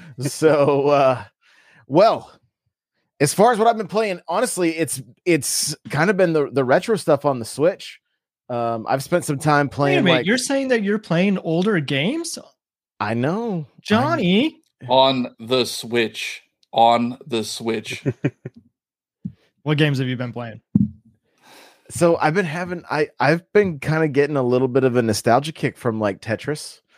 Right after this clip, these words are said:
Speaker 1: um, a little bit of the Pokemon Puzzle League.
Speaker 3: Did you watch the movie?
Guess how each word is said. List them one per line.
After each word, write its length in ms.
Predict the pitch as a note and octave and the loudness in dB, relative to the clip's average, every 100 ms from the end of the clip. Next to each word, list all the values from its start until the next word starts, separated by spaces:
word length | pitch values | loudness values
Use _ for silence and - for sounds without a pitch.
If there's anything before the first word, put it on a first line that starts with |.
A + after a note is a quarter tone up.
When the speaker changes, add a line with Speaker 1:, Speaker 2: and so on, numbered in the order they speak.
| _ _ - | _ _ -4
Speaker 1:
um, 580 | G#2+ G#2 G2+ G2 G2 G2 | -2 0 -2 -4 -4 -8
a 60 | - G#2 | -10 -4
little 220 | A#2+ B2 | -2 0
bit 100 | A#2+ | 0
of 120 | - _ | -2 _
the 160 | A2+ G#2+ | -4 -2
Pokemon 560 | C#3 B2 C3 B2+ B2 | -2 -4 -2 -2 -2
Puzzle 280 | C3 A#2 C3 | -2 -2 2
League. 260 | B2+ C#3 D#3 | 2 2 0
Speaker 3:
Did 120 | D3 | -2
you 60 | D#3 | 2
watch 240 | E3 - | 2 0
the 60 | C3+ | -2
movie? 300 | D3 A#3 | -2 -2